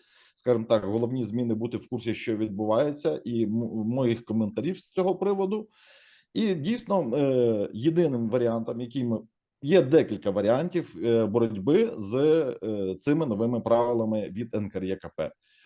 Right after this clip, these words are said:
Перший, це самий простіший, який ми хотіли б запропонувати власникам, і дякую, Святослав, так само, що ви його підтримали, це є петиції на сайті Кабінету Міністрів України та сайті Президента. Але чомусь там підписали щось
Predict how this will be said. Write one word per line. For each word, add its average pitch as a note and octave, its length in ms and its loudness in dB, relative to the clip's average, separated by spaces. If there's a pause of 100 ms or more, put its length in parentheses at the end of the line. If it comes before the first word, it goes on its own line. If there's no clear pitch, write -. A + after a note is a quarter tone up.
(120)
Перший, B3 380 2
це F#3+ 400 0
самий C3 280 0
простіший, B2 520 -6
який A#2+ 180 -4
ми A#2+ 100 -2
хотіли B2 320 -4
б G2+ 100 -6
запропонувати A2 680 0
власникам, D#3 720 -6
і A#2 220 -8
дякую, G#2+ 340 -4
Святослав, G2+ 480 -8
так - 120 -14
само, G2+ 260 -8
що G2+ 240 -10
ви G2 180 -8
його F#2+ 220 -6
підтримали, G#3+ 560 -8
це E3 440 -6
є B2+ 320 -6 (440)
петиції E3 460 -4
на A2+ 220 -2
сайті A2+ 360 -6
Кабінету A2 560 -6
Міністрів A2+ 380 -10
України G3 520 -8
та D3 160 -4
сайті C3 340 -10
Президента. F2 640 -10
Але G3 180 -4
чомусь A3+ 520 -8
там E3 180 -10
підписали - 960 -8
щось A2+ 320 -8